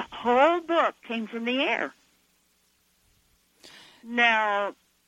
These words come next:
I can't help but believe, since I had that session in that Greek Orthodox church,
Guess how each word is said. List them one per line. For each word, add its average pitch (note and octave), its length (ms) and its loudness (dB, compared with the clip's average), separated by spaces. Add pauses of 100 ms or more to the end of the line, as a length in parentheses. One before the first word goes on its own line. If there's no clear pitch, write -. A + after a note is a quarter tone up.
(920)
I B3 140 0
can't D4 340 -4
help D4+ 360 -2
but C4+ 200 -2
believe, A3 640 -4 (1300)
since C4 260 -4
I G#3+ 240 6
had A#3+ 260 -4
that A3 180 -4 (120)
session A#3 320 -8
in G#3 120 -8
that G3 200 -6
Greek A3+ 240 -4
Orthodox G3+ 460 -6 (180)
church, - 520 -6